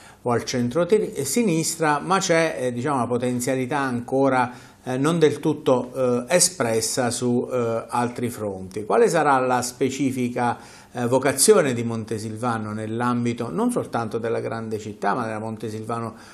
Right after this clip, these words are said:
eh, del futuro come località, eh, del, eh, Medio Adriatico?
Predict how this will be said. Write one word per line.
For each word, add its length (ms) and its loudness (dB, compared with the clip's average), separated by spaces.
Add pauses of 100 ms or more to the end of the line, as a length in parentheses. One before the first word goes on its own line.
(140)
eh, 260 0
del 240 2
futuro 760 2
come 240 0
località, 1200 -2
eh, 60 -8
del, 360 -4
eh, 720 -4
Medio 240 -2
Adriatico? 720 -6